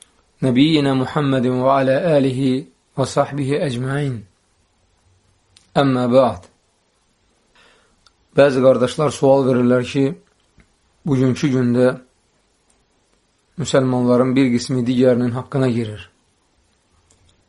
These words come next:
bir-birlərini bidətçilikdə ittiham edirlər. Onlara nə nəsihət edə bilərsiniz?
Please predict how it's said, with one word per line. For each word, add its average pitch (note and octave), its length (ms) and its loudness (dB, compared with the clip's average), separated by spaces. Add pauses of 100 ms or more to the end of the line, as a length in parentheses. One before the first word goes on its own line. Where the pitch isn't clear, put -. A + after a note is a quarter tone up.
bir-birlərini C3 640 4
bidətçilikdə B2 720 2 (100)
ittiham C3 460 -2
edirlər. G2+ 460 -10 (1300)
Onlara C3 340 4
nə C3+ 220 2
nəsihət C3+ 400 -2
edə A#2+ 140 -8
bilərsiniz? - 500 -16